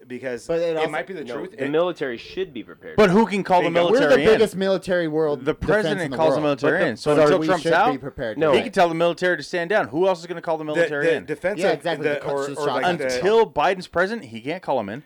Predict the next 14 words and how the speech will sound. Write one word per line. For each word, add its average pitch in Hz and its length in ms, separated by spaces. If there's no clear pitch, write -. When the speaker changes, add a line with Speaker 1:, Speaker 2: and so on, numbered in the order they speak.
Speaker 3:
But, 120 120
Speaker 1:
Well, 143 260
Speaker 3:
but 117 220
that 156 380
Speaker 2:
but 101 140
Speaker 3:
differs, 90 440
though. 80 180
National 101 400
Guard 95 480
Speaker 2:
Uh-huh. 113 360
Speaker 3:
is 117 200
in 92 140
our 90 100
borders. 82 500